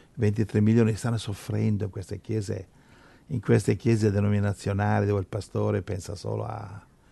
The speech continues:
chissà cosa sta pensando. Ci sono anche pastori in gamba, ci sono, io ho conosciuti diversi,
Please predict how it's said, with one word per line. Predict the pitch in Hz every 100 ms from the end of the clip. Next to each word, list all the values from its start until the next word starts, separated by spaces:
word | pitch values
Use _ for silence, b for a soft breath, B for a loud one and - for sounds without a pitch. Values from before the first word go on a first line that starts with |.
| b b
chissà | - 113 -
cosa | 104 110
sta | 95 98
pensando. | 113 101 - - 113
Ci | -
sono | 269 254 165
anche | - - _ b
pastori | - 98 104 117
in |
gamba, | 117 120 98 98 - b -
ci | -
sono, | 87 131 113 101 -
io | - 107
ho | 98
conosciuti | - 101 - 127 101 104
diversi, | 110 113 110 - -